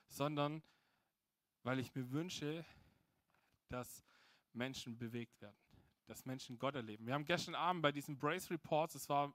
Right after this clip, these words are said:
wirklich bewegend für mich, habe ich wieder mal aufs Neue mitbekommen, wie sehr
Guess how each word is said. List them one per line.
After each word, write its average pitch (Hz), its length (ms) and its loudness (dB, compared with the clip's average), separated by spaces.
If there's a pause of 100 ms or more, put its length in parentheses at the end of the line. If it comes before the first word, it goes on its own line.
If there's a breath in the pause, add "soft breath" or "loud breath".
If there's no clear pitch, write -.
wirklich 147 400 -2
bewegend 135 420 0
für 127 120 -10
mich, 135 220 -6 (500 loud breath)
habe 127 180 6
ich 123 100 -2
wieder 139 180 4
mal 139 420 4
aufs 135 300 -2
Neue 156 460 0
mitbekommen, 143 840 -4 (880 soft breath)
wie 123 160 2
sehr 160 500 2